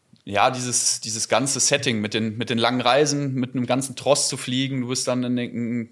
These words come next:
in einem Flieger teilweise mit, äh, mit nicht nur der Mannschaft, wie es sonst üblich ist, oder mit einem Mannschaftsbus, mit dem man reist, sondern du fliegst dann mit, mit hundert Personen. Das sind, äh,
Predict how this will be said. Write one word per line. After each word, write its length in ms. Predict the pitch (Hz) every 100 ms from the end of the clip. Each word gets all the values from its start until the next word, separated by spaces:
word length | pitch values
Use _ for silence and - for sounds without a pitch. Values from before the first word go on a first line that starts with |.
| -
in 120 | 123
einem 120 | 120
Flieger 480 | 120 139 143 139 131
teilweise 560 | 131 131 131 131 127 127
mit, 440 | 127 - - -
äh, 400 | 90 117 117 117
mit 500 | 110 120 - - - -
nicht 380 | 78 123 135 -
nur 400 | 131 131 131 -
der 180 | -
Mannschaft, 460 | 117 123 156 156 -
wie 60 | 131
es 80 |
sonst 220 | 131 160 -
üblich 360 | 156 156 135
ist, 220 | 131 147
oder 100 | 123
mit 120 | 127 131
einem 100 | 120
Mannschaftsbus, 580 | 135 139 - 127 156
mit 140 | 151 139
dem 80 | 143
man 140 | 131
reist, 340 | 123 135 139
sondern 420 | - 123 120 120 - - - - -
du 80 |
fliegst 400 | 117 131 127 -
dann 180 | 127 127
mit, 520 | 127 123 - - - -
mit 460 | 117 117 - -
hundert 380 | - 135 139 131
Personen. 560 | 139 127 131 151 151 147
Das 160 | 131
sind, 440 | 131 131 131 - -
äh, 180 | 120 127